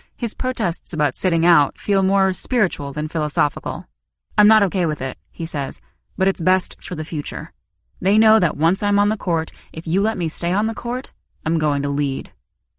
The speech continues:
Embiid was a teenager in Cameroon when he first saw Kobe Bryant in all his swaggering, gunslinging glory during the two thousand nine N B A Finals. Embiid didn't speak English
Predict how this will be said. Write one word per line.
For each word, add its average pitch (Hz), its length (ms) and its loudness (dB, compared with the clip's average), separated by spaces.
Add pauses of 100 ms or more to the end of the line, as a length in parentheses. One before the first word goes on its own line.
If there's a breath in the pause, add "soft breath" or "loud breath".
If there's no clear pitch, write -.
(320)
Embiid 269 360 2
was 208 160 2
a 180 80 -2
teenager 165 480 -2
in 151 100 -2
Cameroon 156 580 -2
when 147 120 -4
he 180 120 -6
first - 380 -2
saw 160 240 0
Kobe 165 320 -4
Bryant 151 520 -2
in 180 120 -4
all 160 240 0
his 165 240 -4
swaggering, 156 800 0
gunslinging 151 680 0
glory 147 400 -2
during 156 240 -2
the 151 80 -2
two 175 180 -4
thousand 156 360 0
nine 151 200 0
N 156 140 -2
B 151 140 -2
A 156 100 0
Finals. 143 540 -6 (280)
Embiid 226 400 0
didn't 202 220 0
speak - 300 -6
English 202 480 -4